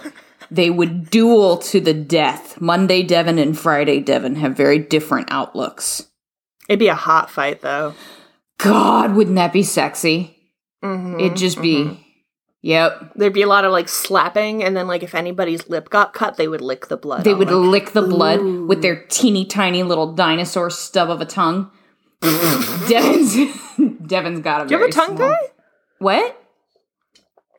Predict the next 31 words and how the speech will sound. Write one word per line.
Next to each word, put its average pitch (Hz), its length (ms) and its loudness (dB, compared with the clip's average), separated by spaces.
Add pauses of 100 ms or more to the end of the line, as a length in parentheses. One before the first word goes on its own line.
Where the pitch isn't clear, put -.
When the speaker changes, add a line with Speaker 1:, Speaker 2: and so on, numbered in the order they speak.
(180)
Speaker 2:
I 262 100 4
asked 302 180 2
if 247 80 -4
you 285 80 4
had 269 120 2
a 202 40 -8
tongue 285 400 -4
tie. 139 360 -2 (100)
You 202 120 -6
just 214 180 -2
have 226 100 4
a 220 60 0
short 202 300 -2
tongue? 226 340 -2 (100)
Speaker 1:
I 285 60 2
just 440 180 -2
have 523 100 -4
a 539 100 4
short 453 360 2
tongue. 427 480 -2 (720)
Speaker 2:
That's 262 260 -2
legit. 381 380 -2 (500)
Speaker 1:
It's 254 180 0
really 302 300 2
small. 269 320 2
I'm 175 140 0
playing 254 240 0
with 226 120 2
it 180 120 0
right 214 220 0
now. 175 280 -2